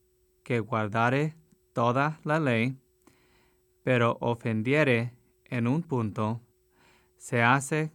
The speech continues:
culpable de todos. El castigo del pecado es el infierno.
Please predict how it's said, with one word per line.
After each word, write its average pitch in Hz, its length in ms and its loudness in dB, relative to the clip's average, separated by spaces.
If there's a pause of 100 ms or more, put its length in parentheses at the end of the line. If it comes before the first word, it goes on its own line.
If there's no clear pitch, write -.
(120)
culpable 131 720 -2 (100)
de 131 140 -6
todos. 110 760 -4 (2250)
El 127 180 0
castigo 139 720 -2
del 110 220 -4
pecado 117 580 -2 (600)
es 135 400 -2
el 120 160 -4
infierno. 110 720 -2